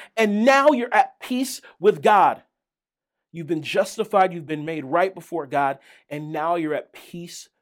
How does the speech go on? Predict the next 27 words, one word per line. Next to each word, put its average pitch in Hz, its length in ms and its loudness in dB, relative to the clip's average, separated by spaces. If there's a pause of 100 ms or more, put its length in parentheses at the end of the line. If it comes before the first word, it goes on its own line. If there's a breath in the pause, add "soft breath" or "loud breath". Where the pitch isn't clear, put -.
with 123 180 -16
God. 113 340 -10 (760)
You 277 300 4
and 254 160 4
God 185 380 4 (100)
are 214 80 2
at 208 140 -2
this 190 160 -12
place 190 420 -6
of, 165 300 0 (200 loud breath)
this 240 220 -2
is 202 140 -8
not 220 320 2
the, 175 220 2 (120)
the 165 80 -2
Hebrew 208 300 -4
word 190 240 0
shalom, 185 560 0 (200 soft breath)
but 170 120 -8
the 180 40 -2
Greek 240 300 -6
word 190 160 0
here 190 240 -2
is 165 140 -8
the 160 80 -12
same 208 320 -6
idea. 175 500 -2